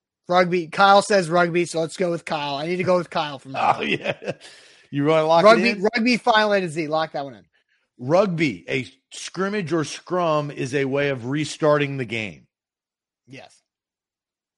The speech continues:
Speaker 1: So we're two and four. Six
Speaker 2: Last,
Speaker 1: questions.
Speaker 2: last sports question.
Speaker 1: Ooh.
Speaker 2: What professional sports league's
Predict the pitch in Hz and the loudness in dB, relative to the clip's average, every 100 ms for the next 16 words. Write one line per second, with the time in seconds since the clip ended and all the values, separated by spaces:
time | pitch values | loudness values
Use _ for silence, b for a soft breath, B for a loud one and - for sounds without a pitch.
0 | _ _ _ _ _ _ _ _ _ - | _ _ _ _ _ _ _ _ _ -12
1 | 160 151 165 170 156 - 208 196 156 - | -10 -8 -4 -4 -4 -8 -4 -4 -6 -12
2 | 101 _ _ _ _ _ _ _ _ _ | -20 _ _ _ _ _ _ _ _ _
3 | _ _ - _ - 123 160 175 - - | _ _ -20 _ -10 -2 2 2 -2 -12
4 | _ _ _ - 131 151 160 - - 175 | _ _ _ -8 -2 -2 -4 -10 -10 -8
5 | 156 - 127 95 - - 80 _ _ _ | -8 -8 -8 -8 -10 -20 -20 _ _ _
6 | _ _ 170 151 b b b b _ _ | _ _ -10 -10 b b b b _ _
7 | _ _ _ _ _ _ _ _ _ _ | _ _ _ _ _ _ _ _ _ _
8 | _ _ _ _ _ _ _ _ _ _ | _ _ _ _ _ _ _ _ _ _
9 | _ _ _ _ _ _ _ _ _ _ | _ _ _ _ _ _ _ _ _ _
10 | 139 131 180 240 - 262 - 214 - 190 | -14 -4 -2 -2 -8 -8 -4 -4 -6 -10
11 | 151 - - 175 175 - 151 160 156 127 | -10 -14 -6 -4 -4 -8 -4 -2 -4 -6